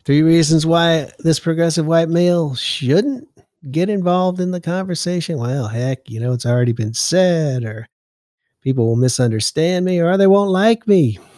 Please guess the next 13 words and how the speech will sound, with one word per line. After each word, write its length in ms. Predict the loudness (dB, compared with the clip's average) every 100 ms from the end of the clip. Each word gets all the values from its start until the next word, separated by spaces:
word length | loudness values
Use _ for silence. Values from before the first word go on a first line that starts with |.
| _ _ _ _ _ -4
The 60 |
one 380 | 0 2 2 2
reason 720 | 2 4 4 2 2 2 -2 -6 _
this 160 | -6 -4
progressive 520 | -6 -2 -2 -2 -4
white 280 | -4 -4 -6
male 400 | -4 -2 -2 -4 _ _ _ _ _
must 840 | -18 -10 -2 0 0 -2 -8 -12 -20 _ _ _ _ _
get 340 | -4 -2 -2 _ _ _
involved 680 | -8 -6 -4 -4 -4 -8 -12 _ _ _ _ _ _ _
in 160 | -4 -2
the 80 | -2
conversation 1040 | -4 -6 -6 -8 -6 -8 -8 -10 -10 -12